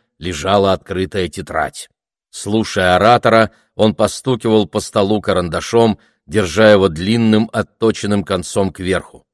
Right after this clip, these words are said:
Оглядывая крестьян, он взглядом давал знать, что с удовольствием внесёт в свою тетрадь эту замечательную речь,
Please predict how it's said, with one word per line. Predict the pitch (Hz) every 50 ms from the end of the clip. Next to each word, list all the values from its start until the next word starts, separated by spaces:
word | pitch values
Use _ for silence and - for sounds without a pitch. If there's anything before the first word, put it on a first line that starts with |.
| _ _ _ _ _ _ _ _ _ _ _ _ _
Оглядывая | - - 90 73 95 101 98 95 78 87 82 85 85
крестьян, | - - 85 78 - - - - 78 80 95 113 117 117 113 - _ _ _ _ _
он | - 98 110 104
взглядом | 85 73 71 76 82 95 110 123 135 127 117 110 101
давал | 87 98 98 104 110 104
знать, | 92 78 76 80 98 120 131 135 -
что | - - - 107 104
с | - -
удовольствием | 101 92 101 113 139 - - - - - - 117 117 113 107 92
внесёт | 95 117 131 120 - - 160 160 143
в | -
свою | - - 110 120 123 123 123 110
тетрадь | - - 104 - 131 127 123 113 - - -
эту | 127 120 107 - 110
замечательную | 104 85 82 104 101 101 90 - - 113 107 95 - 107 95 92 92 90 90 90 95
речь, | 123 165 180 127 - - - -